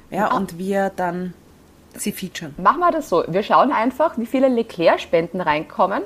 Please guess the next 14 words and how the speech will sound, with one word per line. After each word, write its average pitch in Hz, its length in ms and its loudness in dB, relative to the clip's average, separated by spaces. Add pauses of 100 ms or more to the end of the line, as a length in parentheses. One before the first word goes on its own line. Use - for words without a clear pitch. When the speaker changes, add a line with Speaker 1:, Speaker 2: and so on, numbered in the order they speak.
(380)
Speaker 1:
Mhm. 175 240 -10 (400)
Speaker 2:
Und 214 280 0
wenn 175 160 6
sich 226 220 0
ein 190 120 2
Titelsponsor 196 720 0
für 170 440 2 (300)
Alpha 165 260 2
Tauri 131 360 4
ausgeht, 269 540 4
machen 196 240 4
wir 196 80 0
Speaker 1:
Mhm. - 40 -18
Speaker 2:
das. 131 260 -2